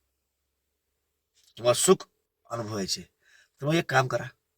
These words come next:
जो कुटुंब करताय तो कुणीही असेल, बाप असू शकतो, भाऊ असू शकतो,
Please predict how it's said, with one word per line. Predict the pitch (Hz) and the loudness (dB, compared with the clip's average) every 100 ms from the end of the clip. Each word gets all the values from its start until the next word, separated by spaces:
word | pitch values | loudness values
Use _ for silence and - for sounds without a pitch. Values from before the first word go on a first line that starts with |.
| _ - - _ - | _ -20 -20 _ 2
जो | 143 | 6
कुटुंब | 202 160 147 247 | 6 4 -4 -4
करताय | 233 175 - 104 - - | 2 2 2 -4 -4 -16
तो | |
कुणीही | 160 165 196 254 | -8 0 4 6
असेल, | 233 180 | 6 6
बाप | 131 147 147 | 6 6 6
असू | 127 | 0
शकतो, | - - 127 | -4 -8 -8
भाऊ | 120 135 | -4 -2
असू | 127 113 | -4 -6
शकतो, | - 113 | -10 -14